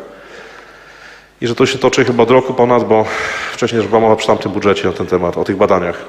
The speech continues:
o tym, jak pomóc, jak pomóc nawodnić, e, nawodnić ten rezerwat i te tereny, tak? Więc jakby to, to, to się specjaliści tym się zajmujemy, natomiast chciałem, tak, wniosek jest tak, brzmi tak. Badania hydro-, e, hydrologiczne,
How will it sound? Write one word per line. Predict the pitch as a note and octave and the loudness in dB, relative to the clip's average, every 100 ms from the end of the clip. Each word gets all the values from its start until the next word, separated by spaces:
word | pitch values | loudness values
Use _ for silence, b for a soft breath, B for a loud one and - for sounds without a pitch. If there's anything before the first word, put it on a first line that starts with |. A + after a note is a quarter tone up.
| - | -12
o | - | -10
tym, | - | -4
jak | G#2 G#2 | -4 0
pomóc, | B2 A2 G2+ - A2+ | 0 2 0 -2 -4
jak | - | 0
pomóc | B2 A#2 - | -2 -2 -2
nawodnić, | G#2+ A2 G2+ F#2+ - | 2 2 0 -6 -6
e, | F#2+ G2 G2 | -4 -2 -2
nawodnić | G2 G2+ G2+ G2 F2 | -2 -2 -2 -4 -8
ten | - F#2+ | -6 -2
rezerwat | G2+ A2 G#2 G2+ G2+ | 2 4 2 0 -6
i | F2+ F2 | -10 -12
te | - | -6
tereny, | F#2 F2 E2+ | -4 -4 -8
tak? | - - - B B B B B B _ | -10 -10 -10 B B B B B B _
Więc | G2+ | -4
jakby | G#2 G#2 | -2 -2
to, | A#2 A2 | -4 -4
to, | A#2 | -4
to | A#2 | -4
się | - | -6
specjaliści | - A#2 A2+ - | -6 -2 -2 -2
tym | A2 | -6
się | - | 0
zajmujemy, | G#2 A2 A2+ | 2 4 4
natomiast | A2 A2 - | 2 0 0
chciałem, | A2 G#2 - | 0 0 -2
tak, | - E2+ | -4 -2
wniosek | A#2 - | -4 -2
jest | G#2+ F2+ | -4 -4
tak, | E2+ | -2
brzmi | C3 | 0
tak. | G#2 E2+ - B B B B - | 2 0 -2 B B B B -2
Badania | A2 C#3 C#3 | 2 2 2
hydro-, | A#2+ B2+ B2 A#2 - - G#2 G2 G2 F#2+ F#2+ | -2 0 2 2 0 -8 -2 2 2 2 -2
e, | |
hydrologiczne, | - A2 G#2 G#2+ G#2+ - - - G2 G2+ G2+ G#2+ - G2+ G2+ | -2 -6 2 2 2 -2 -12 -8 0 0 0 -6 -2 0 0